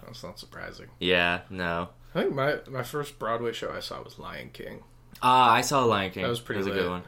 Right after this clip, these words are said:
Speaker 1: Yeah.
Speaker 2: Uh, I've only, uh, actually been to New York once, but my mom and I, we saw Wicked, Lion King, and Legally Blonde in all of the same weekend.
Speaker 1: You know, I've never
Speaker 2: Yeah.
Speaker 1: seen Legally Blonde, the musical or the movie.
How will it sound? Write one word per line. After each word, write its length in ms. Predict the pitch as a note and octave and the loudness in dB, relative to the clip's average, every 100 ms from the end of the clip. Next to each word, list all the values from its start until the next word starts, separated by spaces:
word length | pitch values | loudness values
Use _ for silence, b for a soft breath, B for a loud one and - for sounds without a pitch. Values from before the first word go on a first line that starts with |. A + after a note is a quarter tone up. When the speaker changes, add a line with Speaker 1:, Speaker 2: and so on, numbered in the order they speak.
| - | -6
Speaker 1:
Yeah. 320 | A2+ A2+ A2+ - | -4 -2 -4 0
Speaker 2:
Uh, 400 | F#2 F2 F2 F2+ - | 2 2 2 2 0
I've 140 | B2+ | 2
only, 400 | C3 C#3 C#3 B2+ - - - - - - | 4 4 4 2 -2 -16 -20 -20 -20 -2
uh, 220 | G2+ F#2 | 2 4
actually 280 | F2+ - G#2 | 2 0 -4
been 180 | G2 F#2 | -2 -4
to 100 | F#2+ | -4
New 100 | F#2+ | -2
York 480 | F#2 F2+ F2 - - - - - | 2 2 0 -4 -20 -20 -20 -10
once, 760 | F2+ F#2 F#2 E2 - - - - | -4 2 2 0 -4 -4 -4 0
but 240 | F#2+ E2+ | 0 2
my 160 | G2 F#2 | 2 0
mom 340 | F2 F#2 F2+ | 2 2 2
and 80 | F2+ | 2
I, 120 | E2+ | 0
we 120 | E2 | 0
saw 680 | F2 - F2+ F2 F2 E2+ E2 B B B B - | -4 -2 2 2 2 0 -4 B B B B 2
Wicked, 640 | A#2 - C#3+ C3+ C3 B2+ | 2 4 4 4 2 -6
Lion 520 | F#2+ G2+ G2+ G#2+ G#2 | 0 2 2 2 -2
King, 440 | - A2 G2+ G2 - | -6 -4 -4 -4 -6
and 220 | F2+ F#2+ | -4 -4
Legally 340 | A#2+ C3+ C3+ | -2 0 -2
Blonde 580 | B2 G2+ A2 C#3 E2+ - - - - | -2 -4 -4 -4 -8 -12 -16 -20 -12
in 100 | G#2 | -6
all 180 | G#2 A2 | -4 -4
of 100 | G#2 | -4
the 60 | |
same 200 | G#2 G#2 | -8 -8
weekend. 300 | G#2 G#2+ - - | -8 -8 -12 -2
Speaker 1:
You 80 | |
know, 100 | D3 E3+ | 2 2
I've 120 | B2+ | 2
never 220 | B2+ C3 | 0 2
Speaker 2:
Yeah. 80 | B2+ | 2
Speaker 1:
seen 400 | C3+ B2+ B2+ B2 - - - | 0 0 -2 -6 -12 -20 -10
Legally 320 | B2 A#2+ A#2 | -4 -2 -2
Blonde, 340 | A2+ A#2 A#2 A#2 | -2 -4 -4 -6
the 40 | |
musical 340 | A2+ A#2+ A#2 | -8 -8 -6
or 180 | A2 A2+ | -4 -4
the 80 | A2+ | -6
movie. 360 | A2+ A2+ A#2 | -6 -8 -8